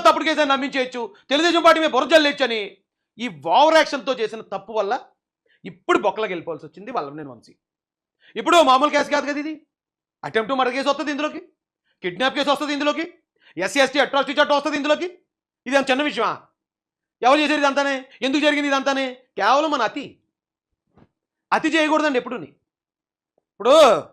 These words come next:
కారులో వెళ్తున్నప్పుడు జింక ఎదురు వచ్చింది అనుకోండి, హార్న్ కొడతారట. అదే సింహం ఎదురు వచ్చింది అనుకోండి, హార్న్ కాదు లైట్లు కూడా బంద్ చేసి కూర్చుంటారట. ఒక సరైనోడు పవర్లో ఉన్నప్పుడు నారా లోకేష్ లాంటోడు అన్ని మూసు కూర్చోవాలి,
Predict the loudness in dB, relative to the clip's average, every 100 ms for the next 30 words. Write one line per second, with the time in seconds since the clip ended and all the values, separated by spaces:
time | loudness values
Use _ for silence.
0 | _ _ 2 2 6 4 4 -2 -4 -2
1 | 0 0 -4 -4 -2 -2 -2 -6 -12 _
2 | 0 2 0 -2 -6 -8 -20 _ _ _
3 | _ _ _ _ 0 0 0 2 2 2
4 | 0 -2 0 2 0 0 -4 _ 0 2
5 | 2 4 4 4 -2 -6 _ -6 -4 -2
6 | 0 2 2 -2 -6 -10 -10 -14 -16 -14
7 | -16 -16 -20 _ _ _ _ _ _ _
8 | _ _ _ _ _ -8 -2 2 4 4
9 | 4 4 4 4 2 -2 -2 0 0 -2
10 | -6 -6 -6 -6 -8 -8 -12 _ _ _
11 | _ _ _ _ -12 -8 -6 -8 -14 -16
12 | -6 -4